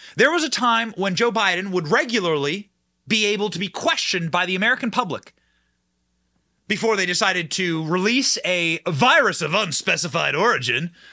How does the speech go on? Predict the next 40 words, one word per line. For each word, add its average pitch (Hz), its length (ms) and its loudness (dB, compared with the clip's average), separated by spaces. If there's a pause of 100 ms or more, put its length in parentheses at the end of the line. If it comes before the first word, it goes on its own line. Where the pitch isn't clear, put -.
(180)
onto 147 280 -2
all 135 180 0
of 131 80 -4
us, 180 120 -2
Joe 233 160 2
Biden 240 220 0
would 185 80 -2
have 175 120 0
to 165 60 -12
go 180 160 2
out 190 220 0
and 165 100 -8
face 330 360 0
the 196 100 -2
American 185 320 0
people. - 380 -4 (560)
And 151 120 0
that 247 140 6
didn't 262 200 0
go 214 140 2
well, 180 280 -2 (520)
including 285 460 2
with 190 140 -2
his 180 100 -4
fellow 247 240 0
Democrats. 247 560 -6
Now, 143 80 -4
the, 277 220 -2
the, 185 440 -6
the, 156 200 0
the 156 100 -4
man 262 280 -2
in 302 40 0
the 202 80 0
video 202 220 0
I'm 151 80 -2
about 156 160 -2
to 143 40 -10
show 147 160 -2
you 107 200 -6